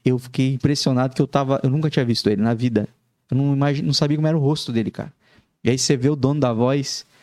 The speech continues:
e eu... e ele tava ouvindo minha fita, assim, prestando atenção, assim,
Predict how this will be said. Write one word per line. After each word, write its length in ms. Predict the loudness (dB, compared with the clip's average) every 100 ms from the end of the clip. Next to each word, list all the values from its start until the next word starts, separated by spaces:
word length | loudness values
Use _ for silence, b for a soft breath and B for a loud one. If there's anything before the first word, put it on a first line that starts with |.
| b b b b
e 140 | 0 2
eu... 320 | 2 -2 -4
e 100 | 0
ele 140 | 0 0
tava 200 | 0 2
ouvindo 180 | 0 0
minha 140 | -2
fita, 260 | -2 -2 -2
assim, 300 | 0 -2 -4 _ _ -4
prestando 320 | -2 0 -2
atenção, 400 | 0 -2 0 0
assim, 360 | 0 -2 -4